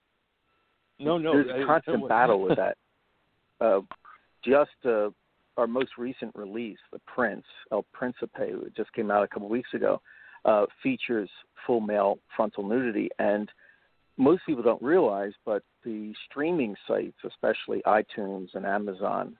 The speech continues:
Speaker 2: and, um, Fandango and, and sites like that, have a strict no penis policy. So, uh, not only,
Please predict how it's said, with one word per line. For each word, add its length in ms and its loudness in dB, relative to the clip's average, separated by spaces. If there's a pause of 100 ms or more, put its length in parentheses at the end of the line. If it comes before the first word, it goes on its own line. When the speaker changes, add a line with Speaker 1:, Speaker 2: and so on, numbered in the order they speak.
(520)
Speaker 2:
and, 360 -4
um, 340 0 (260)
Fandango 680 2
and, 140 -8 (120)
and 160 -12 (140)
sites 220 0
like 180 2
that, 220 6 (340)
have 280 2
a 40 -6 (160)
strict 360 0 (1160)
no 240 0 (100)
penis 340 -6
policy. 520 -2 (520)
So, 300 4 (280)
uh, 240 0 (340)
not 160 6
only, 460 -2